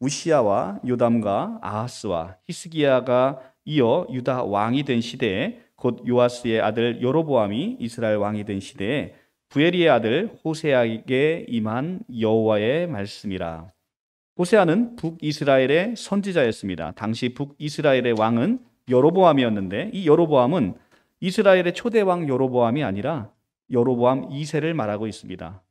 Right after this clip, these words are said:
이 여로보암 이 세는 비씨 칠백팔십이 년경에 왕이 돼서 비씨 칠백사십삼 년까지 사십일 년을 치리했다라고 합니다. 이 시대의 이스라엘은 정치적으로, 경제적으로 상당히 부강했고 안정되어 있었습니다.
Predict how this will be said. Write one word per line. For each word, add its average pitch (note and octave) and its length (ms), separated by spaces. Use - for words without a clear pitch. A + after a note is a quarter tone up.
이 F3+ 160
여로보암 E3 420
이 C3+ 80
세는 F3 440
비씨 E3 300
칠백팔십이 G3+ 840
년경에 D3 420
왕이 A#2 300
돼서 A#2 520
비씨 - 260
칠백사십삼 F3+ 880
년까지 E3+ 760
사십일 F3 680
년을 D#3 440
치리했다라고 D#3+ 1000
합니다. F#2 420
이 F3 100
시대의 F#3 320
이스라엘은 E3 500
정치적으로, D3+ 540
경제적으로 C3 840
상당히 G#3+ 720
부강했고 D3+ 680
안정되어 B2 540
있었습니다. F#2+ 680